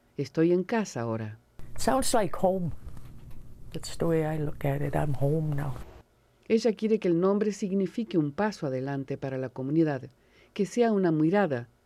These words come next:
Speaker 1: a un futuro mejor. Melville Willier es un residente de la comunidad. "Cuando yo era pequeño pensé, ¿por qué este lugar se llama Hobima? No es una palabra Cree".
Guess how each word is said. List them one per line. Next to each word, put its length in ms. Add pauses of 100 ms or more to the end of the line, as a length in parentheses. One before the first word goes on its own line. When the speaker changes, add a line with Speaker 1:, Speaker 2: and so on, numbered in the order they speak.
Speaker 1:
a 80
un 120
futuro 440
mejor. 460 (1080)
Melville 400
Willier 460 (200)
es 180
un 100
residente 580
de 120
la 100
comunidad. 560 (1160)
"Cuando 280
yo 200
era 180
pequeño 440
pensé, 580
¿por 180
qué 100
este 200
lugar 340
se 120
llama 400
Hobima? 600 (460)
No 140
es 160
una 160
palabra 480
Cree". 320